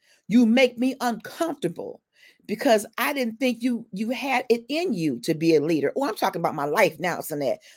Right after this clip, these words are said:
You done started something. I had people tell me I didn't, I didn't hold the right leadership skills. Okay? Sidebar, I got that from some folk in church.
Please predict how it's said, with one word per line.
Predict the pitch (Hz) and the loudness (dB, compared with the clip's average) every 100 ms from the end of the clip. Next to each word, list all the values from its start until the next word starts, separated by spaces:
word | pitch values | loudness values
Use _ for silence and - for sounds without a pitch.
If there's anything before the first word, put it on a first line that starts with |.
| - | -2
You | 262 | 2
done | 220 | 2
started | 220 226 185 - | 0 0 0 -2
something. | 143 - - - _ _ _ - | -4 -6 -14 -16 _ _ _ 2
I | 254 | 2
had | 247 294 330 - | 2 4 4 2
people | 285 240 208 | -2 -2 -6
tell | - 339 370 311 | -4 0 2 2
me | 175 120 - _ _ _ _ _ | 2 -2 -8 _ _ _ _ _
I | 180 180 | -4 2
didn't, | 185 190 147 - _ _ _ _ | 4 4 0 -14 _ _ _ _
I | 214 | -2
didn't | 185 220 185 | 6 6 6
hold | 208 240 214 170 | 0 6 6 6
the | 185 | 0
right | 170 196 - - | 2 4 4 0
leadership | 190 160 151 - 165 - _ _ _ | 0 0 -4 0 0 -2 _ _ _
skills. | - - 202 143 - - - - _ _ _ _ _ - | -16 -4 -2 -2 -4 -8 -20 -20 _ _ _ _ _ -4
Okay? | 196 285 269 254 - _ _ | -2 2 0 -2 -6 _ _
Sidebar, | - 254 233 214 202 185 | 0 2 2 2 2 2
I | - 226 | 2 0
got | 233 214 - | 2 2 2
that | 214 202 | 0 0
from | 196 | -6
some | 214 208 202 | -4 -4 0
folk | 190 175 | 2 2
in | 165 165 | -2 -2
church. | 285 202 | -2 -2